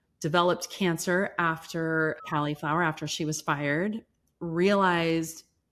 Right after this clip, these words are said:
what, how toxic our relationship was building that company for her kids, rebuilt her relationship with her kids. And, you know, she moved out of her area, bought a house in Texas,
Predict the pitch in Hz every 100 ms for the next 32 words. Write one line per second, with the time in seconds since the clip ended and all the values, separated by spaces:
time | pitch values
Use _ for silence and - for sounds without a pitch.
0 | _ _ _ _ - 180 175 160 - -
1 | 170 - 175 175 - 160 - 160 156 160
2 | 165 175 156 160 - 156 156 151 151 -
3 | 170 180 156 143 - - 151 156 151 147
4 | 156 - 151 143 160 151 - 147 151 226
5 | - - _ _ _ _ _ 160 175 165
6 | 165 160 - 160 160 151 151 165 156 156
7 | 160 156 156 156 - 147 160 - 185 175
8 | 170 - - _ _ _ _ _ 190 170
9 | 160 - 165 170 175 175 - 160 170 165
10 | - 175 - 170 170 165 156 147 160 -
11 | 165 160 156 165 165 - 156 - 170 160
12 | 160 -